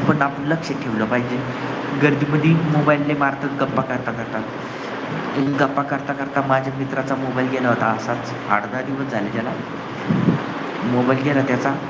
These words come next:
तर लोकांनी कोणी साम-, आणि त्याचं सिम काढून फेकून दिलं, काय, अ,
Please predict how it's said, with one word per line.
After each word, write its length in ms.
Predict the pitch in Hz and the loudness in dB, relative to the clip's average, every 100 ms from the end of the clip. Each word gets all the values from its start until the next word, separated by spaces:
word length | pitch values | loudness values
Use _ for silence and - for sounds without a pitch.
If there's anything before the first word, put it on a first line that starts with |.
| - - - - - - - | -8 -8 -8 -8 -6 -6 2
तर 60 | 127 | 2
लोकांनी 840 | 131 135 143 139 139 - - - | 4 4 2 2 -2 -2 -2 0
कोणी 240 | - 139 139 | 2 2 0
साम-, 580 | 123 110 - 120 - 123 | 2 0 0 -6 -2 0
आणि 120 | 123 143 | 2 0
त्याचं 220 | 135 151 | 0 0
सिम 220 | - 123 | 0 0
काढून 280 | 131 151 156 | 2 2 0
फेकून 280 | 151 165 156 | -4 -2 0
दिलं, 160 | 135 | 0
काय, 260 | 131 120 135 135 - - - - - - - - - - - 123 123 120 | 2 0 0 -4 -8 -8 -4 -4 -2 0 0 2 0 -2 -2 -2 0 2
अ, 300 | 120 117 | 4 4